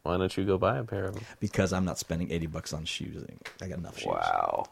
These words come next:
Speaker 1: That's true.
Speaker 2: 'Cause I'm a dude.
Speaker 1: <laughs> He's got so many goddamn pairs of shoes. Sometimes I'll, like,
Speaker 2: What?
Speaker 1: come from home from work,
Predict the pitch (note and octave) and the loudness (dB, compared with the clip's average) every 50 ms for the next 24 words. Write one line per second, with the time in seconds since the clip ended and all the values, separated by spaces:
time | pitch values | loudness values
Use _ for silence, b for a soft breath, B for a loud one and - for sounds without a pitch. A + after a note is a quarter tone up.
0 | - - - - - - A2+ - - - - - - G#2+ A2 - - - - A#2+ | -12 -20 -20 -4 4 4 6 6 4 2 8 10 12 12 12 10 8 6 8 10
1 | B2 B2 B2+ B2+ A#2 E3 - G#2 F#2 E2+ D#2+ E2 - - E3+ - - - - - | 10 12 12 12 12 12 10 10 8 6 4 2 8 8 8 8 8 -10 -20 0
2 | - - G3 D#3+ - - - - - - - - - - D3 - - G#3+ G#3+ - | 8 12 12 12 12 10 4 4 10 12 12 12 12 10 6 6 10 10 12 12
3 | F3 D#3 D#3 D3+ C3+ C#3+ D3+ - C#3 - - - - - C3 C3 A#2 A#2 A#2+ A#2+ | 12 12 12 12 12 10 12 10 8 8 8 8 12 12 12 12 12 10 10 10
4 | B2 A#2+ - A#2 A#2 B2 B2 A#2 A2 A2 A2+ - - - A2+ G#2+ G#2+ A2+ A2+ - | 10 8 10 10 12 12 10 10 6 4 2 2 2 4 4 6 6 4 4 2
5 | - B B B B B - B3+ B3 G3 - - - C#3+ C#3 C#3 C#3+ C3+ C3+ B2+ | 0 B B B B B 0 0 -2 -2 -2 2 4 4 6 8 8 6 6 8
6 | C3 B2 C3 B2+ B2+ B2 A#2 F2+ - - - G#2 G#2 G#2+ G2 - C3+ B2 B2 - | 10 10 12 12 12 12 12 12 8 2 -4 -4 -4 -2 4 8 8 10 10 10
7 | C#3 C3 B2 B2 C3+ B2+ B2+ A#2+ - B2+ A#2+ A#2 A#2 B2 B2 - - | 8 8 8 10 8 8 6 6 4 4 8 10 10 10 10 8 4